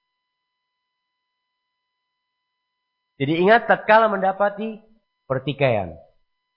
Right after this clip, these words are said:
Umpamanya tadi Al-Akh bertanya, "Ada ustadz yang boleh jadi followernya Ronaldo?" Kata ustadz,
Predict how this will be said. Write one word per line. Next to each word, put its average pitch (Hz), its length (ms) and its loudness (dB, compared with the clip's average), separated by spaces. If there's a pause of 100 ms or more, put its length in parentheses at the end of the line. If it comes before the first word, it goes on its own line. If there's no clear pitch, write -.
(280)
Umpamanya 151 600 2
tadi 143 260 -6
Al-Akh 135 720 -2
bertanya, 143 480 2
"Ada 214 220 2
ustadz 302 320 -4
yang 269 180 -4
boleh 311 320 0
jadi 160 160 -6
followernya 160 540 -2
Ronaldo?" 135 500 -2 (560)
Kata 135 240 -4
ustadz, - 400 -6